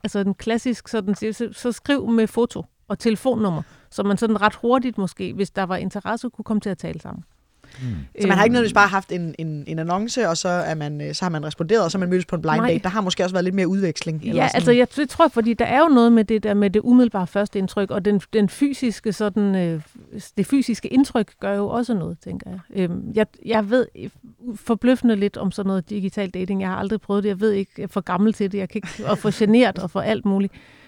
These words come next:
Speaker 1: Øhm, og jeg troede lidt, det var det der med, at så på Tinder, så er det bare hurtigt og sådan. Og så var der et, øh, ung par, der kom op til mig og sagde, at de havde mødt hinanden på Tinder, og de sagde, "Men hvis du ikke har skrevet en ordentlig tekst, så er der ikke nogen, der gider rigtig sådan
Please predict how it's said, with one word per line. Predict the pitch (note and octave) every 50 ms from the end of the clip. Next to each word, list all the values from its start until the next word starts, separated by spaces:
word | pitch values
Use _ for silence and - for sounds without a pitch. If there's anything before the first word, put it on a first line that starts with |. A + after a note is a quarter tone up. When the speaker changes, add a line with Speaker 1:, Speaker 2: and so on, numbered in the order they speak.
| _ - -
Speaker 1:
Øhm, | G3+ G3 F#3+ F#3 F#3 F#3 - - F#3+ G3 - - - _ _ _ _ -
og | - A3+ G#3+
jeg | A3 A3
troede | - - B3 C#4 D4 C4+
lidt, | B3+ C4 -
det | C4 A3+
var | G3 G#3 A#3+
det | A3+ B3+ G#3
der | A3 G#3 G3+
med, | G3+ G3 F3+
at | E3+
så | - A#3 A3+
på | - A3+
Tinder, | - - A3+ A3+ A#3
så | G#3+ - G#3+
er | A3
det | G#3+ A3
bare | - - F#3 G3+ G3 -
hurtigt | F#3 F3+ G#3 G3+ G3 F3+
og | E3+
sådan. | - F3+ E3 -
Og | - -
så | - B3 A#3
var | G#3 A3 A3+
der | A3+ A#3 A3+ - -
et, | - G#3+ - - _ _ _ _ _ _ _ -
øh, | - G#3 G3+ - -
ung | B3 B3 A#3
par, | - - A#3+
der | A#3 A#3
kom | - - G#3+ -
op | - B3+ -
til | - A#3 G#3+
mig | G#3+ G#3+
og | G#3
sagde, | - - G#3 G#3 G#3+
at | G#3+ - -
de | - A#3
havde | A3 A3+ A3
mødt | A3 A#3+ C4 -
hinanden | B3+ A3 G3 F#3+ G3
på | - F#3+
Tinder, | - - G3 G3 G3 G#3
og | F#3+
de | F#3 F3+
sagde, | - G3+ - -
"Men | G#3 G3+ G3+ - _ _
hvis | - F#3 G3+ G#3 -
du | _ - G#3
ikke | A#3 B3+ -
har | - -
skrevet | - - - - - G#3 A3 A#3+ B3+
en | B3+ A3+ -
ordentlig | - A3 B3 A#3 G#3+ F#3
tekst, | - - A#3 - - - - _ - _ _ _ _ _ _ _ _ _ _
så | - -
er |
der | A3+ A3
ikke | A3+ G#3+ A3+
nogen, | A3 A#3 A3+
der | A3
gider | - - A#3 A3+ G#3 G3 - - -
rigtig | A3+ A3 - A3 G3
sådan | - G3+ F#3 - F3 E3 D3+